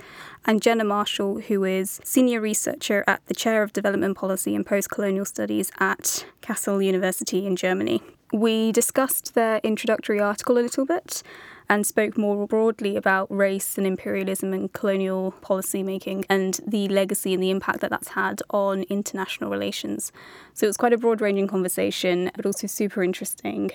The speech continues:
because that's some of the thinking that we've been doing internally at Chatham House over the past two years as well. So it was great to kind of see how those two things linked up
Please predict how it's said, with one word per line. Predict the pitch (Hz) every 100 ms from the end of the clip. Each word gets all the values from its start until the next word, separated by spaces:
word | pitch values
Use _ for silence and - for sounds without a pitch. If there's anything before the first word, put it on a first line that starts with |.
| -
because | 185 - 196 208 - - - - _
that's | 208 180
some | -
of | 202
the | 196
thinking | 196 185 208
that | 185
we've | 190 180
been | 180 180
doing | 180 175
internally | 180 185 180 196
at | -
Chatham | 220 220 202
House | 202 196
over | 220
the | 226
past | 226 208 -
two | 202
years | 208 -
as | 208
well. | 202 202
So | - 196
it | 202
was | 202 196
great | 196 190
to | -
kind | 208 185
of | 180 - - - - -
see | - 262
how | 240 233
those | 214 208 214 208 -
two | - 220
things | - 208 202 196
linked | 202 196 -
up | 196 196 -